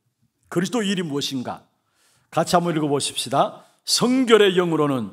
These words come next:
죽은 자들 가운데서 부활하사 능력으로 하나님의 아들로 선포되셨으니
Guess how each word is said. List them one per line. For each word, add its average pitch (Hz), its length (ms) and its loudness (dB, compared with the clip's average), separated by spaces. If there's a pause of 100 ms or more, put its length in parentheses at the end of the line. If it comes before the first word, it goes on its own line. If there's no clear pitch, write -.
(240)
죽은 156 320 -2
자들 139 240 0
가운데서 123 440 -4
부활하사 143 800 -2 (260)
능력으로 139 800 0 (160)
하나님의 143 460 -2
아들로 185 480 2
선포되셨으니 147 920 -6